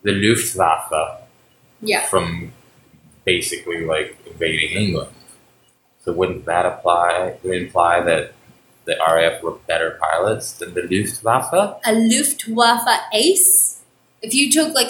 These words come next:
Speaker 2: a Luftwaffe ace
Speaker 1: Yeah.
Speaker 2: and put him in the same room as a British ace,
Speaker 1: Uh-huh.
Speaker 2: the Luftwaffe ace would have killed way more people
Speaker 1: In that room?
Speaker 2: than his British counterpart.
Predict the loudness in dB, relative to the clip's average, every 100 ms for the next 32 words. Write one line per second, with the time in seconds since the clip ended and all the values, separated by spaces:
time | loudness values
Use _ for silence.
0 | 0 0 0 -2 -4 2 2 2 -4 -2
1 | -4 -2 0 2 2 0 -6 -10 -8 -8
2 | -6 -4 -4 -2 0 -2 -4 -8 -8 -6
3 | -4 -4 -8 -18 _ -4 0 0 -2 -4
4 | -2 0 2 2 2 -2 -6 -4 0 0
5 | 0 -6 -4 -2 -2 -4 0 2 2 0
6 | -2 0 0 0 0 0 0 -2 -6 -4
7 | -2 -2 -6 -2 -2 -2 -6 -4 -4 -4
8 | -6 -8 -10 -12 -16 -18 _ _ -16 -6
9 | -4 -4 -6 -6 -4 -8 -14 _ _ _
10 | _ -6 -2 -2 -4 -4 -4 -4 -10 -8
11 | -6 -6 -4 -8